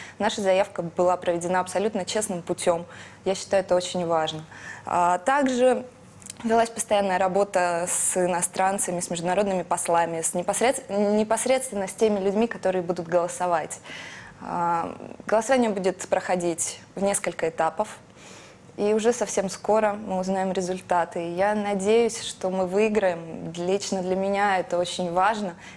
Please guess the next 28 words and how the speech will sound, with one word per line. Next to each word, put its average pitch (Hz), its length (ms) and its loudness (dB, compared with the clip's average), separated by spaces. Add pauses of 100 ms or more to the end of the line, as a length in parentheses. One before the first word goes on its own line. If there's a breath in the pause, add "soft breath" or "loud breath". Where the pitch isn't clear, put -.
Я 175 120 0
бы 180 80 -2
хотела 196 400 0
видеть, 185 260 0
как - 220 -8
наш 165 120 -8
город 180 300 -2
развивается, 175 640 0
меняется 170 400 -6
в 165 60 -4
лучшую 175 320 -4
сторону. 165 500 -2
Поэтому 180 480 -4 (720 loud breath)
давайте 233 260 2
поверим 202 460 0
все 190 240 2
в - 40 -4
коллективный 180 600 0
разум, 208 340 2
в 185 60 -4
силу 180 260 -2
мысли. 190 640 2 (340 loud breath)
И 185 480 0
просто 247 240 0
представим, 185 720 -2 (200)
как 190 160 -2
будет 185 200 -2
замечательно, 180 800 -2